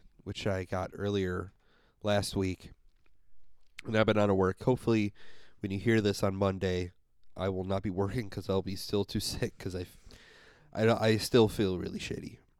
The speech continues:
Surprise! I, I'm like, I missed going to D C to see Boxside Sniper Squadron,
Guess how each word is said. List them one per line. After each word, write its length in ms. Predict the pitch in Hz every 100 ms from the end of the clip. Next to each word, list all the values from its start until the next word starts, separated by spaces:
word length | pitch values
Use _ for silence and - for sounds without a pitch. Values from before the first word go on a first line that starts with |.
| _
Surprise! 480 | - 117 - 110 104
I, 260 | 107 120 120
I'm 140 | 127
like, 260 | 135 123 - - - - - _ _ _ _ _ _ 113
I 100 | 113
missed 360 | 110 135 -
going 300 | - 127 120
to 200 | - 123 110
D 220 | 110 117
C 320 | - 113 107
to 140 | - 107
see 300 | - 104 95
Boxside 520 | 101 104 - 107 101
Sniper 340 | 107 101 104
Squadron, 680 | - 104 98 92 95 92 85